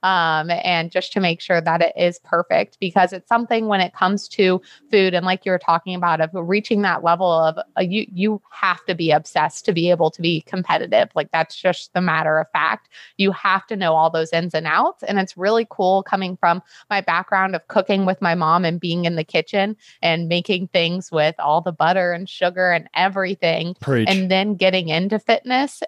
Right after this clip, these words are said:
Speaker 1: and, like, coming from a place, I mean, I have a fast food ebook that I sell as well. And some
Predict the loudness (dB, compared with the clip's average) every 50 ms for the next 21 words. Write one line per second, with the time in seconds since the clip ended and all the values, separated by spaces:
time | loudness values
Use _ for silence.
0 | -6 -4 -2 -2 0 0 0 0 -2 -4 -6 -10 -12 -4 _ 0 2 2 0 -2
1 | -8 _ _ -20 _ _ -2 0 2 2 0 0 0 -2 -2 0 0 0 -2 0
2 | 0 -2 0 0 -2 -2 0 0 0 0 -2 -4 -4 _ 0 0 0 -2 -4 _
3 | -2 -2 -2 -2 -2 -2 0 2 2 0 0 0 _ 0 0 0 0 -2 -2 0
4 | 2 2 2 0 -2 -4 0 2 2 2 2 0 -2 -6 -8 _ -20 -6 _ -2
5 | -2 0 2 2 2 2 2 -2